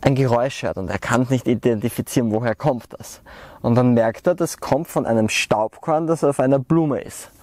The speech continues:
Und in diesem Staubkorn ist aber, wenn du reinzoomst, eine ganze Welt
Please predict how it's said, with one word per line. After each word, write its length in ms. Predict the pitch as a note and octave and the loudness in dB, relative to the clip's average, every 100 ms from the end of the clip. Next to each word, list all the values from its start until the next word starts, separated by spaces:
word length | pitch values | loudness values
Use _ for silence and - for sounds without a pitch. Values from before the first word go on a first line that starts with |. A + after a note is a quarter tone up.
| - C3 C#3+ - - - - - | -18 -16 -16 -18 -20 -20 -20 -4
Und 120 | G#2 | 2
in 100 | B2 | 4
diesem 240 | C3+ F3 F#3+ | 4 2 0
Staubkorn 760 | - A2+ A2+ - - D3+ F3+ | 0 0 0 -2 -2 -2 -2
ist 220 | - C#3 | -4 -2
aber, 300 | C#3 B2 B2 | 0 2 2
wenn 160 | A#2 A2+ | 2 2
du 100 | G#2 | 2
reinzoomst, 960 | G2 C#3 A3 F3 C3 C3+ A3+ - - - - - | 2 2 2 0 0 2 0 -4 -12 -20 -20 -6
eine 140 | A2+ A2 | 0 0
ganze 320 | A2 - B2 | 0 -2 -2
Welt 260 | A2 F#2 | 0 -2